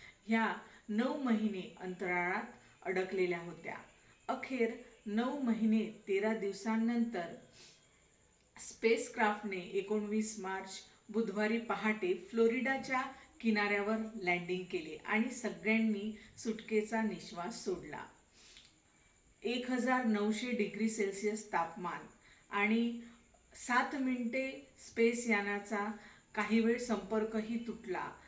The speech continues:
अशा या प्र-, अ, प्रचंड जोखमीच्या प्रवासातून त्या सुखरूप परतलेल्या आहेत.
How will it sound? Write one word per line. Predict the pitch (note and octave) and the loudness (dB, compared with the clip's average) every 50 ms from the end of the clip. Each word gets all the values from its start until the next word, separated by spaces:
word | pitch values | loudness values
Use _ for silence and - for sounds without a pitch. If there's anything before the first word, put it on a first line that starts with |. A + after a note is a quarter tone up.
| - - - - | -20 -20 -12 -4
अशा | - B3 A#3+ - D#4+ D4+ C#4+ C#4+ C4+ B3 | -4 -2 -2 0 0 2 2 2 4 4
या | A#3 A#3 A#3 A#3+ A#3+ - - - - - _ _ - | 4 4 4 4 0 -2 -8 -14 -20 -20 _ _ 0
प्र-, | B3 A#3+ A#3+ A#3 A#3+ | 2 4 4 4 2
अ, | - - G#3+ G#3+ G#3 G#3+ | -2 -2 -2 0 0 0
प्रचंड | G#3+ - A3+ A#3+ A#3+ B3 D4 C#4+ C#4+ C4+ - F#3 A3 | -2 0 0 0 0 0 -2 -2 -2 -2 -2 -2 2
जोखमीच्या | - G#3+ G#3 G#3+ - A#3 A3+ A#3+ A#3 A#3 C4 B3+ B3 | 4 4 4 4 6 4 4 4 4 0 -2 -2 -4
प्रवासातून | - - G3 F#3+ F#3+ G3 G3+ - - A3 G#3 - - A3+ A3+ A#3 A#3 - | -2 -2 -2 0 0 0 -2 -2 -2 -4 -4 -4 -4 -4 -2 -2 -2 -4
त्या | - - - - - - G#3+ G#3 A3+ | -6 -12 -18 -14 -4 0 0 0 0
सुखरूप | - - A#3+ G#3+ - - A3+ A3+ A3 | 0 -4 -6 -6 -6 -2 -2 -2 -2
परतलेल्या | - - F#3+ F3+ F3 F3 F3 F3+ F3 F3 F3 E3+ E3+ | -2 -2 -2 -2 -2 -4 -4 -4 -4 -4 -2 -4 -4
आहेत. | E3 E3+ - - D#3 | -4 -6 -8 -10 -10